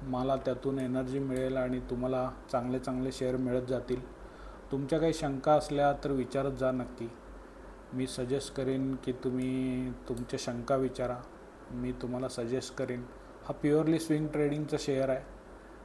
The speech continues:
आणि ह्या शेअरचं नक्की तुम्ही इंट्राडेला पण वापर करू शकाल, पण आत्ता सध्या आज मी डिस्कस करतो फक्त हा स्विंगसाठी. तर, अ, रोजची नवीन तीन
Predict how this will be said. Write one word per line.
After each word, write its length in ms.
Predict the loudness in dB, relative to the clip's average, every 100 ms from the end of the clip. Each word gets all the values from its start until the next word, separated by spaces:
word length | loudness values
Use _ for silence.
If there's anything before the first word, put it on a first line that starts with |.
| -4
आणि 960 | -2 0 0 0 0 0 0 0 0 0
ह्या 140 | 2 0
शेअरचं 580 | 0 0 0 0 0
नक्की 320 | 0 -2 -2 0
तुम्ही 520 | 2 0 0 0 -2
इंट्राडेला 640 | -4 -4 0 2 4 4 2
पण 160 | 2
वापर 360 | 2 2 2 -2
करू 280 | 0 0 0
शकाल, 340 | -2 -2 -4 -4 -12 -12 -12 -14 -14 -8 0
पण 120 | 0
आत्ता 300 | 0 2 0
सध्या 560 | 2 -2 4 6 6 4
आज 280 | 4 2 0
मी 120 | 0
डिस्कस 420 | 0 0 -2 -4
करतो 340 | -2 -4 -2
फक्त 360 | -4 -4 -6 -2 -2 -4 -12 -16 -14
हा 640 | -6 -2 0 0 -2 -4 -8 -10 -14
स्विंगसाठी. 580 | 0 0 2 -2 -4 -6 -8 -14 -16 -16 -16 -16 -16 -16 -16 -16 -16 -4
तर, 120 | -2
अ, 540 | 0 0 -2 -4 -4 0
रोजची 420 | 0 0 0 2
नवीन 360 | 4 2 2
तीन 240 | 2 0